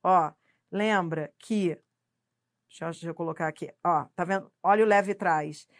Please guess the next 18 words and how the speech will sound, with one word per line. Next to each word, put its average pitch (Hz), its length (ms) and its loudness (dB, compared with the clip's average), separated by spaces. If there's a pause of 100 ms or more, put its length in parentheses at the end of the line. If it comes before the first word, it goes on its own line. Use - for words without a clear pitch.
(300)
Lembra 214 420 2
que 190 140 -12
quando 220 320 2
há 180 140 10
dois 214 520 4
verbos, 175 840 -2 (240)
que - 80 -2
é 196 60 8
a 185 80 6
frase 190 480 6
substantivada, 185 760 -2
só 233 200 4
o 233 40 6
artigo 220 360 2
varia? 196 560 0 (400)
Então, 262 340 2
disse-me 269 540 0
disse 220 640 -6